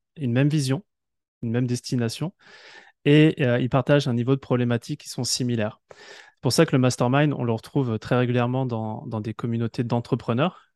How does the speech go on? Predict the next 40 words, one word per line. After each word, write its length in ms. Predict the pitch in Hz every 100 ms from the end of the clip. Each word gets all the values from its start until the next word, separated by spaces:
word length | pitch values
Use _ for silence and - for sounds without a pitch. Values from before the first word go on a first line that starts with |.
| -
euh, 120 | 120
pour 220 | 110 120
qui, 320 | - - 127 117
euh, 300 | 107 104 107 131
bah, 100 | 113
les 140 | 110 113
entrepreneurs 420 | - 123 123 127
ont 80 | 110
souvent 220 | - 120
une 100 | 110
vision, 400 | 110 123 123 110
euh, 40 | 101 - - - 135
différente 420 | 135 160 151 151
de 60 |
leur 140 | 135 127
futur, 540 | 143 123 160 156 113 -
euh, 460 | 117 113 113 120
et, 300 | - 113 110
euh, 160 | 107 104 - - - - _
et 60 | 135
des 100 | 135
problématiques 520 | - 143 139 139 160
aussi 260 | 127 - 143
pour, 240 | - 117
euh, 240 | 113 113 117
pour, 260 | - 120 120
pour 140 | -
l'atteindre. 460 | 117 - 147 165 143
Et, 320 | 143 117 113
euh, 120 | 113
et 40 | 131
ça, 160 | -
ça 120 | 156 135
serait 140 | 143
ma, 200 | 127 117
ma 140 | 117
définition 500 | 113 123 - 123 143
pure 240 | 135 143 123
et 40 |
dure. 200 | 123 185